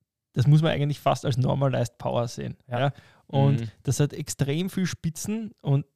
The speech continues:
Speaker 1: teilweise auch extrem viel Tiefen. Ja, ist eh klar, wenn's bergab fährst, dann kommst du richtig runter. Dafür, wenn's bergauf geht, haut's das Barschel raus. Also es ist kurzer, kurz nebenbei erwähnt, ich hab jetzt letztens auf Eurosport gesehen, die Tour de Ski.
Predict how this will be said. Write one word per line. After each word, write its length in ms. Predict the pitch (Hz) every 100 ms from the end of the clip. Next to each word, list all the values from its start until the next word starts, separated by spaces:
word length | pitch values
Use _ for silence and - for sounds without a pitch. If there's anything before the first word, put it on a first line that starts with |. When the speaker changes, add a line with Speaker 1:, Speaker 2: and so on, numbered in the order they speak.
| _ _ _
Speaker 1:
teilweise 380 | 135 143 151 143
auch 60 |
extrem 340 | 131 - 147 143
viel 160 | 147
Tiefen. 460 | 131 170 226 - 220
Ja, 100 | 175
ist 80 | 156
eh 80 | 156
klar, 240 | 160 160
wenn's 160 | 147 139
bergab 380 | 147 139 139
fährst, 200 | - 160
dann 60 | 147
kommst 240 | 156 147
du 80 | 147
richtig 380 | 135 185 - 160
runter. 280 | 156 175 175
Dafür, 280 | 151 - 143
wenn's 160 | 143
bergauf 440 | - 151 - 151 -
geht, 140 | 156
haut's 220 | 135 -
das 120 | 147
Barschel 360 | - - 135 160
raus. 260 | 143 - -
Also 200 | 131 135
es 180 | 123
ist 200 | 139 - - - - - _ _ _ _ _ _ _
kurzer, 440 | - 147 - 151 139 107 104 _ _ _ _ _ _
kurz 260 | - 151 -
nebenbei 340 | 143 139 135
erwähnt, 380 | 131 123 123 127
ich 120 | 131
hab 100 | 127
jetzt 160 | 135 -
letztens 300 | 123 135 139
auf 120 | 135
Eurosport 480 | - 139 131 - 123
gesehen, 180 | - 127
die 80 | 123
Tour 220 | - 151
de 120 | 139
Ski. 320 | - 139 180